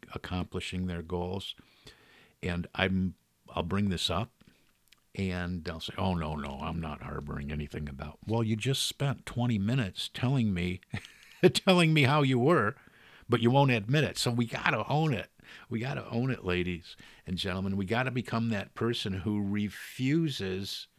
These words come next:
to be offended by anyone, to be offended by anything,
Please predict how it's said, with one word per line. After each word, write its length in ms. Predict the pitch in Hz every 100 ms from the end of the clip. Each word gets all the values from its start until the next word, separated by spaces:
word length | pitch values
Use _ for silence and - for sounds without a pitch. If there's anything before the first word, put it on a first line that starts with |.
| _ _ - - - -
to 100 | 92
be 160 | 92
offended 640 | 80 - - 120 131 135
by 160 | 120 123
anyone, 540 | 123 123 131 123 123
to 120 | 120 90
be 360 | 82 95 92 - - - - _ _ _ _ _ _ _ _ -
offended 600 | - - 113 113 110 95
by 180 | 95
anything, 960 | 92 92 90 - - 120 120 131 139